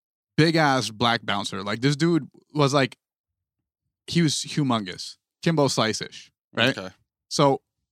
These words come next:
Speaker 1: at one point he gets angry and he's like, "All right, time to go." And he goes to, like, grab my shoulder.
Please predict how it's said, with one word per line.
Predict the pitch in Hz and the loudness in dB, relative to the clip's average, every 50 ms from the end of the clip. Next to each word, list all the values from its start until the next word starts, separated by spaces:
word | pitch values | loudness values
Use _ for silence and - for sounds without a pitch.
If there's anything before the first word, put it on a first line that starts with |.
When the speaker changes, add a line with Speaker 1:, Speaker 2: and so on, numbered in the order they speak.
| _ _ _ - | _ _ _ -2
Speaker 1:
at | 127 131 117 | -2 -2 0
one | 131 143 151 147 | 0 -2 -2 0
point | - 165 160 151 135 | -2 -2 -2 -2 -2
he | 135 131 | -2 0
gets | 127 139 131 107 | 0 0 0 0
angry | 107 113 117 123 123 135 147 151 - - | -2 -2 -2 -2 0 0 0 0 -2 -2
and | 117 113 | -4 -2
he's | 123 131 123 | -2 -2 0
like, | 123 113 110 - _ _ _ _ _ _ _ _ | 0 -2 -2 -4 _ _ _ _ _ _ _ _
"All | 175 165 147 | 2 2 2
right, | 120 101 95 - - _ _ | 2 0 -4 -6 -8 _ _
time | - 165 160 165 165 | 2 2 2 4 2
to | 147 | 0
go." | 135 127 117 104 101 - - | 0 0 0 -2 -2 -6 -6
And | 120 120 123 | -4 -2 0
he | 131 127 | 0 -2
goes | 117 110 143 139 147 160 151 - | -2 -2 0 0 0 0 0 -2
to, | - 156 139 127 | -4 -6 -4 -2
like, | 123 117 110 95 - | -2 -2 -2 -2 -4
grab | - 120 113 120 127 127 | -2 0 2 2 2 2
my | 135 135 131 | 0 0 0
shoulder. | 127 - 127 120 127 135 156 170 190 202 | 0 -2 -2 -2 -2 -2 -2 -2 -4 -6